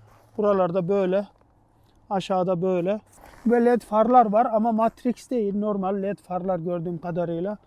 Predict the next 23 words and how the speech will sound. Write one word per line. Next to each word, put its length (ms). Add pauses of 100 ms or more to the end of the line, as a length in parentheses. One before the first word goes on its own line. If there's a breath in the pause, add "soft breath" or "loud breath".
(360 soft breath)
Citroen 480
led 400 (320)
Vision 320
yazıyor. 540 (880 soft breath)
Biraz 380
Hyundai 340
Kona 380
gibi. 380 (920 soft breath)
Ön 160
farlar 380
aşağıda, 460
yukarıda 480
böyle 200
sadece 560 (200)
sürüş 340
farları 420
var. 140
Hyundai 280
Kona 360
da 140
böyle 440
bildiğiniz 460
gibi. 240